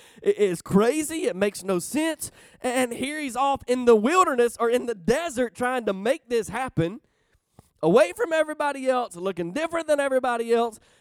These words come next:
eating this crazy food. Now, I'm just saying,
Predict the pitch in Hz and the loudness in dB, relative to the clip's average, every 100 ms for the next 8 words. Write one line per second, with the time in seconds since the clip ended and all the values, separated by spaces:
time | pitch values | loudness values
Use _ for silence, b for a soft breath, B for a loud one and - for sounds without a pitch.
0 | b 302 330 349 240 185 - 262 214 285 | b -4 -4 0 0 0 2 0 0 -6
1 | 262 247 214 175 214 508 370 185 - 175 | -4 -2 -2 -2 -4 -4 -6 -8 -4 -2
2 | 151 127 | -2 -6